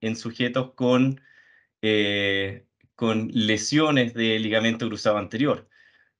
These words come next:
Por ejemplo, existe una mayor activación a nivel del gyrus temporal posterior inferior, que se refiere principalmente al campo visual.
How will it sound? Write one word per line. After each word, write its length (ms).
Por 140
ejemplo, 440
existe 380
una 160
mayor 320
activación 760
a 80
nivel 380
del 200
gyrus 360
temporal 480
posterior 340
inferior, 580
que 300
se 180
refiere 280
principalmente 600
al 80
campo 360
visual. 600